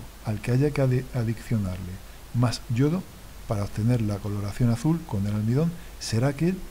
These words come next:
que tenga mayor cantidad de vitamina C. Así que cuando el vi-, alimento no contiene vitamina C, el color azul aparecerá al momento en el que se agregue el yodo. Para ello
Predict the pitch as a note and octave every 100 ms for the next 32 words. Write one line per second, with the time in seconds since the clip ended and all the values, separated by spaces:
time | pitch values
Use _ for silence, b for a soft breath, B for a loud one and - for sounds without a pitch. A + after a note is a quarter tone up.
0 | - - G#2+ C#3+ D#3 F3 F#3 - A2 G#2+
1 | C#3 C3+ C3 B2+ A#2+ D3 B2 F3 C3 A2+
2 | G2 G#2+ C3+ G#2+ - F#2 G2 - - -
3 | - - - - - - F#2 C#3+ C3+ F#2+
4 | F#2+ - G#2 G#2 G2+ A#2 A#2+ A2 B2 C3+
5 | C3+ B2+ B2+ A#2 G2+ F#2+ G2 G2+ A2 C3
6 | A#2 - D#3 E3+ B B B B - A2+
7 | - A2+ C#3 C3 D#3+ E3+ - A2 G#2+ G#2+
8 | A#2 C3 E3+ - A2 G#2 G#2+ C#3+ D#3 E3
9 | E3+ B B B - A2+ G#2+ A2 G2+ G#2
10 | B2 A#2+ F#2+ F#2+ F#2 F#2+ - - - -
11 | - - - - - - - - - -
12 | - - - - A2+ B2+ D3+ F3+